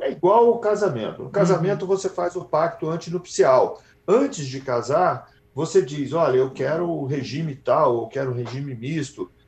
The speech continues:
Speaker 1: É... Na união estável, você pode fazer da mesma forma. Você pode estipular quais, qual será o regime patrimonial da sua união estável.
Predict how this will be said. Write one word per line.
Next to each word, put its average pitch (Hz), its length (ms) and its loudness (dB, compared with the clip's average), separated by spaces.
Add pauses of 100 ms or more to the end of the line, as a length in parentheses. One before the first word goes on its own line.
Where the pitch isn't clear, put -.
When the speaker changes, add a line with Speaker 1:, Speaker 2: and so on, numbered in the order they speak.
(240)
Speaker 1:
É... 113 680 0 (720)
Na 170 240 4
união 143 320 2
estável, 147 500 -2
você 165 220 -6
pode 151 240 -6
fazer 156 260 -6
da 151 120 -4
mesma 160 340 -6
forma. 104 440 -4
Você 127 260 -10
pode 131 580 -4 (280)
estipular 196 1300 2 (400)
quais, - 560 2
qual 240 320 4
será 180 400 2
o 190 40 2
regime 175 460 0
patrimonial 160 840 -2
da 147 160 -4
sua 156 580 -4 (300)
união 143 360 -4
estável. 87 480 -4